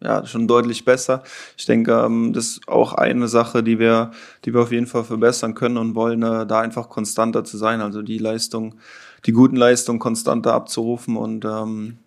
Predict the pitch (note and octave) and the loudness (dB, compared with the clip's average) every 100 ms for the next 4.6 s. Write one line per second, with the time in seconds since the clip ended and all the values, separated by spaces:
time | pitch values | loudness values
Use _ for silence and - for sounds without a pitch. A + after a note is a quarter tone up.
0 | _ - - - A2 A2 - A2+ A2 A2+ | _ -10 -10 -8 -6 -6 -6 -6 -4 -6
1 | - A2 A2 A2 A2+ - - A2 A2 A2 | -2 0 2 0 -2 -4 -2 -2 -4 -6
2 | G#2+ A2+ A#2 A2+ - A2 G#2+ _ _ - | -4 -4 -4 -6 -6 -8 -10 _ _ -20
3 | _ - - A2+ A2 A2+ A#2 - A#2 A#2 | _ -2 0 2 0 -2 -4 -4 -6 -6
4 | A#2 A#2 A2+ - A2+ A2+ | -6 -8 -8 -10 -12 -14